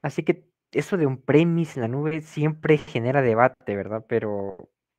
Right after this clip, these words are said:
ahí se los dejo a ustedes, ¿qué preferirían tener un, una implementación en la nube o una forma más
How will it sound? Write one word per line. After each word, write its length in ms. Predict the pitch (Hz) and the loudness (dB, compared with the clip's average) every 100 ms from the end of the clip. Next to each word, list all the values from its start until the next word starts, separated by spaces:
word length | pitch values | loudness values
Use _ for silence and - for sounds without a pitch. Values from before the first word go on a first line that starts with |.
| _ - | _ -10
ahí 260 | 113 127 | -6 -4
se 140 | 143 139 | -4 -4
los 120 | 120 | -2
dejo 200 | 127 147 | -2 -4
a 20 | |
ustedes, 460 | 135 135 139 151 - | -2 2 4 2 0
¿qué 140 | 143 | -2
preferirían 720 | 139 135 120 110 113 131 139 135 | -2 -2 -2 0 2 2 0 -2
tener 340 | 117 123 135 | -4 -4 -4
un, 280 | 120 117 - | -8 -8 -10
una 160 | 143 143 | -6 -4
implementación 500 | 135 123 127 - 135 | -4 -6 -8 -10 -4
en 40 | |
la 80 | 139 | -2
nube 380 | 139 139 175 - - - - - _ | 0 2 0 0 -14 -20 -20 -20 _
o 460 | - 123 120 120 - | 0 2 2 0 -2
una 260 | 156 156 | -2 0
forma 480 | 156 160 160 165 156 _ _ - | 0 0 2 0 -2 _ _ -6
más 460 | 127 135 147 - | 6 6 6 -2